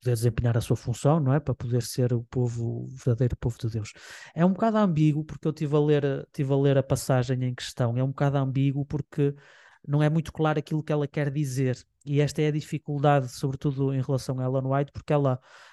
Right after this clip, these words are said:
ela tem esta visão, ela fala deste assunto nesta visão, e depois o silêncio total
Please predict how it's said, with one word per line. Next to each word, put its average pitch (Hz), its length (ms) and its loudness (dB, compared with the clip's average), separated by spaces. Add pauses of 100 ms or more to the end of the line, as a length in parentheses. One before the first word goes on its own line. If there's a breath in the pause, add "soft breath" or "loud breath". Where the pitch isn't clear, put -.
ela 147 240 4
tem 147 220 0
esta 147 220 -2
visão, 151 380 0
ela 175 200 -2
fala 156 280 -4
deste 151 240 -4
assunto 151 360 -4
nesta 147 280 -4
visão, 151 380 2
e 175 100 2
depois 165 440 -2
o - 40 -16
silêncio 160 640 0
total 156 540 2